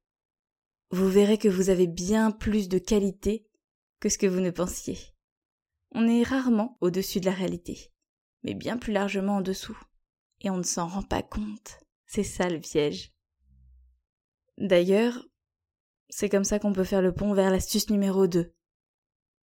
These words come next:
Connaître ses qualités et ses défauts. Grâce à l'astuce numéro un, on a de quoi faire normalement,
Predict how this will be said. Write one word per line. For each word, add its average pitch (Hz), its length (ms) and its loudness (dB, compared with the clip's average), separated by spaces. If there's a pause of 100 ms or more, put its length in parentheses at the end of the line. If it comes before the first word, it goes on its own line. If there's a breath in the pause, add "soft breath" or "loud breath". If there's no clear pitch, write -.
(180)
Connaître 226 560 2
ses 175 220 -4
qualités 208 720 0
et 180 60 2
ses 202 280 -2
défauts. 175 440 -2 (880)
Grâce 196 320 -2
à 190 60 4
l'astuce 180 340 0
numéro 175 340 0
un, 269 280 4 (680)
on 208 160 4
a 202 80 4
de 202 100 4
quoi 226 180 4
faire 240 320 2
normalement, 180 640 -2